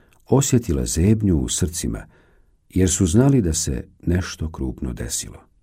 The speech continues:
Nakon Omerovog, radijallahu anhu, prelaska na islam, poslanik i prva zajednica muslimana dobili su jaku potporu. Hazreti Omer je bio izuzetno hrabar, snažan i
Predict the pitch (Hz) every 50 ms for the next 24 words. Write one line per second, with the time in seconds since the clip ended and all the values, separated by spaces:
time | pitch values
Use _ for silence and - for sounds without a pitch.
0 | _ _ _ _ _ _ _ _ - - 98 104 117 117 - 113 85 67 - -
1 | 92 98 107 107 92 80 64 55 52 - _ _ - - 78 71 65 69 69 69
2 | 69 69 69 65 64 60 - - 69 71 71 67 - 67 64 - 71 67 69 67
3 | - - - 60 55 53 60 80 95 - - 95 80 69 58 - - _ _ _
4 | _ _ _ _ - - 85 80 - 127 139 147 143 117 - - - - 90 95
5 | 107 107 92 71 64 76 80 87 85 73 69 65 - - 62 58 58 - - -
6 | 64 65 76 85 92 95 95 85 73 - - - - _ _ _ _ _ - 82
7 | 82 113 131 123 139 123 110 - - - - 78 69 67 64 60 58 58 - -
8 | - - 67 60 - - - 52 52 50 - - _ _ _ _ _ _ _ _
9 | _ _ _ _ _ _ - - 87 85 82 90 92 90 - 85 82 82 87 92
10 | 90 80 78 69 62 - 76 78 78 71 67 - 78 76 73 82 80 80 80 -
11 | 76 76 - 76 71 67 67 64 62 67 60 - - _ _ _ _ _ _ -
12 | - - 95 95 101 107 104 98 101 92 85 82 80 - - - _ _ - 87
13 | 87 80 76 -